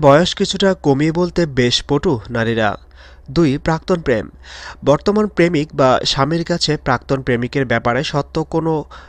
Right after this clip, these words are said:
নারী বলেন না। নারীরা এটাও কখনো স্বীকার করেন না যে প্রাক্তন প্রেমিকের কথা তিনি আজও ভুলতে পারেননি। বর্তমান প্রেমিক বা স্বামীকে খুশি করতে এমনটি করেন তারা। তিন,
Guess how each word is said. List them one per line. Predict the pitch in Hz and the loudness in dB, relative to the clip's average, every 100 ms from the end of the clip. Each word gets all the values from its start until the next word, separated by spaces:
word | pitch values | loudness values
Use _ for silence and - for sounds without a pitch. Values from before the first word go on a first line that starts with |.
| - 131 | -12 0
নারী | 127 160 135 170 | 0 2 -4 -2
বলেন | 123 113 113 | 0 0 -2
না। | 110 101 - - - 131 | -4 -4 -10 -20 -4 0
নারীরা | 143 190 202 - | 0 2 0 0
এটাও | 147 196 196 | 0 0 0
কখনো | 185 202 190 - | 0 0 -2 -4
স্বীকার | 156 160 143 | -2 -2 0
করেন | 143 147 185 | 0 0 0
না | 185 | -2
যে | 165 170 - | -2 -2 -2
প্রাক্তন | 131 - - 139 139 | -4 -4 -6 -6 -6
প্রেমিকের | 135 131 139 160 - | -6 -4 -2 -4 -4
কথা | 147 170 - | -6 -6 -6
তিনি | 180 170 - 85 123 | -6 -6 -6 -2 -2
আজও | 147 180 | 0 -6
ভুলতে | 180 165 113 | -4 -4 0
পারেননি। | 110 107 110 92 - - - - - - | 0 -2 -4 -8 -10 -18 -18 -16 -16 2
বর্তমান | 139 - 226 240 226 | 2 4 2 0 2
প্রেমিক | 196 170 180 170 | 2 2 -2 -2
বা | 175 | -2
স্বামীকে | 170 160 160 170 | -2 -2 -4 -4
খুশি | 160 165 156 | -4 -4 -4
করতে | 160 165 151 127 | -4 -2 0 0
এমনটি | 127 147 196 | -2 -4 -2
করেন | 208 175 113 107 | 0 0 -2 -4
তারা। | 104 65 - - - - - - - - - - - - - - - - - - - - - | -4 -4 -6 -16 -20 -20 -20 -20 -20 -20 -20 -20 -20 -20 -20 -20 -20 -20 -20 -20 -20 -20 -2
তিন, | 190 143 | 0 0